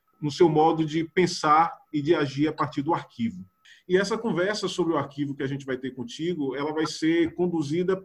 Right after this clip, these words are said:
pelos efeitos e pelas impressões que o seu ensaio chamado A Danação do Arquivo, tá no, num livro que você organizou em dois mil e onze, né, chamado Saber dos Arquivos, gerou na gente, né? Quais foram as impressões do ponto de vista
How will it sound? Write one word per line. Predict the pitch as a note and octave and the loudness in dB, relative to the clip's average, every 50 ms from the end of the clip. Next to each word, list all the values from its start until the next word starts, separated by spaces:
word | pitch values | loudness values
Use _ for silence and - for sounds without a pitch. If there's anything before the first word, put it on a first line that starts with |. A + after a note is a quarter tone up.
| - _ | -6 _
pelos | - A3 A#3+ A3+ A#3 | -4 -4 -2 0 2
efeitos | G#3+ - - - F3+ F3+ F#3+ G3+ - - F3+ | 2 0 2 2 2 2 2 2 0 -6 -10
e | G3+ | -6
pelas | - G3+ G3+ G#3 G3 | -4 -2 0 0 -2
impressões | A3+ A3+ A3 G3 - - - E3+ F#3 G3+ F#3 D#3+ E3 - - - _ _ _ | -2 -2 -4 -4 -4 -2 -2 0 0 2 0 0 -2 -4 -10 -16 _ _ _
que | - - E3+ F3 F3 F3 F3 F3 F3 F3+ F3 F3+ | -8 -4 -2 0 2 4 4 4 2 2 0 0
o | D#3+ | -2
seu | D3+ D3 F3 F#3 F#3+ | 0 4 4 4 4
ensaio | F3+ E3 - - D#3 D3+ E3 E3+ E3 D#3+ | 4 2 0 -2 0 2 4 4 4 2
chamado | - - D3+ D#3 D#3+ D#3 D#3 | 2 -2 -2 -2 -2 0 -2
A | D#3 | 0
Danação | D#3 F3+ F#3+ F#3+ F3 - - - - D#3+ F#3 | 0 0 0 0 -2 -2 -2 -2 -2 0 0
do | F#3 C#3 C#3 | 0 0 -2
Arquivo, | C3 - - - D#3+ E3+ F3+ D3+ B2 A#2+ A#2+ | -4 -6 -6 -6 -2 -2 -2 -2 -4 -6 -4
tá | - C#3+ C#3+ | -2 0 2
no, | C#3+ C#3+ C#3+ C#3+ C#3 C3+ C3+ C3 B2+ | 2 2 2 2 2 2 2 2 2
num | C3 C#3 C3+ | 2 2 4
livro | C#3 D3+ D3 C#3+ C#3 | 6 6 4 4 0
que | C#3 C#3+ | -2 -4
você | C3 C#3 - D3 | -4 -2 -2 -2
organizou | C3 C3 B2 C3+ C3 B2+ A2+ G#2+ A#2+ C#3+ D#3 D#3 C#3+ | -2 0 0 0 0 -2 -2 0 0 2 2 2 2
em | C3+ | 0
dois | B2 A#2 C3 A#2 A#2 | 0 -2 -2 -2 -2
mil | C3 B2+ A#2+ | -2 -2 -2
e | |
onze, | A#2 C3+ D#3+ E3+ D#3 B2 G#2+ G#2 | 0 0 0 0 -2 -2 -6 -8
né, | G#2 - - - | -10 -12 -12 -12
chamado | B2+ - - C3 B2+ C3 C3 A#2 | -12 -10 -6 -4 -4 -4 -4 -4
Saber | A#2 - C#3 B2 B2 B2+ C3 | -4 -4 -4 -2 0 0 0
dos | A#2+ B2+ C3 | 0 -2 -4
Arquivos, | D3 D3 - - E3 F3 F#3 F#3+ G#3 G3 - - _ _ _ _ _ _ - | -6 -6 -6 -6 -4 -4 -4 -4 -6 -8 -12 -16 _ _ _ _ _ _ -10
gerou | F3 - A3 A3+ F#3+ F#3 F#3+ F#3 | -4 -2 2 4 6 6 6 6
na | F3+ E3 | 4 2
gente, | C3+ A2+ A#2 A#2 A2+ A#2 A#2 | 0 0 -2 -2 -2 -2 -4
né? | C3 C#3+ | -6 -4
Quais | C#3+ D#3 D3+ D3+ | -2 -4 -4 -4
foram | - D#3+ E3 E3 | -4 -4 -4 -4
as | E3 D#3+ | -4 -4
impressões | E3 - E3 D3+ C#3 - - C#3 D3+ D3+ | -4 -2 -2 -4 -4 -4 -4 -4 -4 -4
do | D3 D3 | -4 -6
ponto | C#3 D3 D3+ D3 D3 | -6 -6 -8 -6 -6
de | C3+ C3 | -6 -4
vista | A#2 C3+ C#3+ C#3 - - D#3 C#3+ - | -2 0 -2 -2 -2 -4 -8 -8 -10